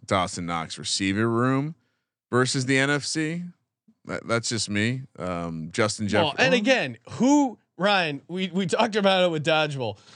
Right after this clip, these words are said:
Speaker 2: Who is a guy that would be so hard to tackle in
Speaker 1: A F C?
Speaker 2: Just look at this. Th-, look at this roster.
Speaker 1: Just all the receivers I just listed.
Speaker 2: Who of these people would be
Speaker 1: Tyreek Hill hard.
Speaker 2: Yeah, Tyreek Hill's
Speaker 1: Slippery.
Speaker 2: impossible.
Speaker 1: <laughs> Slippery.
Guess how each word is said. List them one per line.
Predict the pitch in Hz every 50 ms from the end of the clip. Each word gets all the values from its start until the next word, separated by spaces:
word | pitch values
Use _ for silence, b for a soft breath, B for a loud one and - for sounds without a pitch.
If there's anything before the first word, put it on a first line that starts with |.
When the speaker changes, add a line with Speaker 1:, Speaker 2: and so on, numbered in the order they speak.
| B B B B _ 165
Speaker 2:
Who | 208 247 269 285 285 269 262 240
is | 185 180 196 202 190 165
a | 185 165
guy | 165 185 185 185 180 175
that | 165 165
would | 160 165 160
be | 156 151 147 143 143 - -
so | - - - - - 240 233 220 208 190
hard | 190 190 180 175 151
to | 151 139
tackle | 143 165 156 151 147 135 - 127 123 120 110 - _ _ _
in | 156 147 143 135 131 131 120 117 - -
Speaker 1:
A | 95 104 107
F | 101 92 -
C? | - - 113 98 80 78 - - _ _ _ 180
Speaker 2:
Just | 170 262 247 - 294
look | 294 233
at | 269
this. | 220 240 226 - - -
Th-, | - 165 185 214 180 185
look | 202 214
at | 220
this | 190 185 -
roster. | 175 151 123 107 - - - - _ _ _ _
Speaker 1:
Just | - 147 131 -
all | 147 135 139 143
the | 135 123
receivers | 117 107 - - 135 143 147 113 87 76
I | 71 76 78
just | 65 67 69 - -
listed. | 73 67 - - - - - - - _ - - -
Speaker 2:
Who | 185 208 233 247
of | 240 226 185
these | 185 180 180 180 -
people | - 165 147 135 123 - 131 127 123 123 107
would | 131 139
be | 127 117
Speaker 1:
Tyreek | 107 113 127 131 127 117
Hill | - 117 107 107 98
hard. | - 101 92 92 92 90 92 92 101 104 - _ _ _ -
Speaker 2:
Yeah, | 214 247 330 311 285 202 170
Tyreek | 147 180 226 285 339 330 277 202
Hill's | 139 202 233 247 233 196
Speaker 1:
Slippery. | 233 214 147
Speaker 2:
impossible. | 135 233 247 269 294 277 - 330 262 180 165 147 104 - -
Speaker 1:
<laughs> | 170
Slippery. | - 247 240 - - 131 - - -